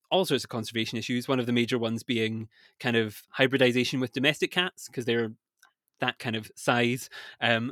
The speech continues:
and so when they see cats that have been let out of homes,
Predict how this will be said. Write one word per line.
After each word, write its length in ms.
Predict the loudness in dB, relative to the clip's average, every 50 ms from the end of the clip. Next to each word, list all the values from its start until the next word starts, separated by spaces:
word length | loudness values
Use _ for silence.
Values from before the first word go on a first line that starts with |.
| -6 -6
and 140 | -8 -6
so 320 | -6 -6 -6 -6 -6 -8 -12 -16 _ _ _
when 120 | -10 -8 -6
they 100 | -6 -6
see 360 | -4 -4 -4 -2 -2 -2 -4 -6
cats 280 | -4 -4 -6 -4 -4
that 60 | -6
have 80 | -8 -6
been 140 | -6 -6 -4
let 120 | -4 -4
out 140 | -4 -4 -4
of 80 | -4 -4
homes, 420 | -2 -2 -2 -4 -6 -12 -16 -20